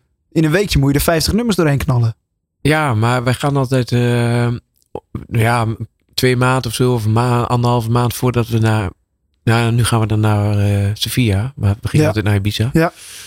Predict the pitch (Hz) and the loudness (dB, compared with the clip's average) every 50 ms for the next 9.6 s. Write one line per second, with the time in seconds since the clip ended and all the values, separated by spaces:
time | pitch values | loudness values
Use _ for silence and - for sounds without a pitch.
0 | - - - - - - _ _ _ _ _ _ _ _ - - - - - 147 | -20 -20 -20 -20 -20 -20 _ _ _ _ _ _ _ _ -20 -20 -6 -4 -2 0
1 | 147 160 160 160 160 160 160 156 151 147 147 143 139 135 127 127 139 - _ _ | 2 0 0 2 0 0 0 0 0 0 0 0 0 0 0 -2 -4 -6 _ _
2 | _ - - 170 160 139 127 123 151 165 - - 139 131 120 - - - - - | _ -6 -4 -2 0 0 0 0 0 -2 -2 -2 0 0 0 0 -2 -4 -10 -18
3 | _ _ _ _ _ _ - 120 127 127 123 113 139 131 139 127 - 143 135 120 | _ _ _ _ _ _ -2 0 2 2 0 0 -2 -4 -4 -2 0 0 0 0
4 | 110 110 120 123 131 135 135 123 120 101 95 - _ _ _ _ _ - 127 123 | 0 0 0 0 0 2 2 2 2 0 0 -2 _ _ _ _ _ -2 0 0
5 | - - 104 - - 139 120 - - - - - _ _ _ _ _ _ _ _ | 0 0 -2 -2 -2 -2 -2 -2 -4 -6 -8 -14 _ _ _ _ _ _ _ _
6 | _ - 123 - - 117 104 - 120 113 107 - - 110 107 101 101 104 104 110 | _ -4 -2 0 0 -2 0 0 0 0 0 0 0 0 0 0 -2 -2 -2 0
7 | 107 104 104 - 110 110 107 107 107 104 104 107 107 104 104 104 104 - - - | 0 0 -2 -2 0 0 0 2 2 0 0 0 0 0 2 0 0 0 -2 -2
8 | 107 104 104 104 101 101 98 95 95 95 - _ _ _ _ _ _ _ _ 143 | 0 0 0 2 0 0 0 0 0 -2 -6 _ _ _ _ _ _ _ _ 0
9 | 143 127 123 127 135 147 139 - 156 143 143 147 | 0 2 2 2 2 2 2 2 2 0 0 -2